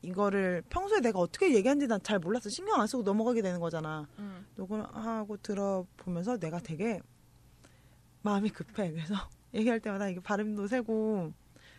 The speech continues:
Speaker 1: 급하게 말하니까 막 어버버버 되고 막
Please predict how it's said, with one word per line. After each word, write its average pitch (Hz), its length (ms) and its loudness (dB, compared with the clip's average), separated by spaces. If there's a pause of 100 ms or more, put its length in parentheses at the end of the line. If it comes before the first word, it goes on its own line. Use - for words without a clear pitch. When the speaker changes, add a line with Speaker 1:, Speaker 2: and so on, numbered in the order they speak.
(180)
Speaker 1:
급하게 269 320 0
말하니까 196 500 2
막 311 260 0 (220)
어버버버 202 460 -2
되고 165 240 -4
막 - 180 -12